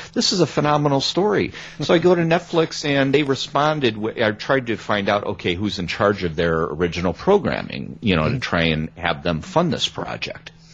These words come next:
Speaker 2: Mm.
Speaker 1: So, you know, the first thing you, you get in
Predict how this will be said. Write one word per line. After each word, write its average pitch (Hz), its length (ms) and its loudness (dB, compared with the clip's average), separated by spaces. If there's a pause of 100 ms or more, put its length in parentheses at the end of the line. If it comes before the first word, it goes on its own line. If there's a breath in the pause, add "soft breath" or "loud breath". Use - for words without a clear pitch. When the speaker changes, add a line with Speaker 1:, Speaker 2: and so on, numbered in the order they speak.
(140)
Speaker 2:
Mm. 98 160 -6 (380 loud breath)
Speaker 1:
So, 110 720 6
you 127 200 2
know, 92 320 2 (580)
the 117 100 -2
first - 340 2
thing 139 160 2
you, 104 260 0 (440)
you 95 260 0
get 101 240 2 (600)
in 92 260 -2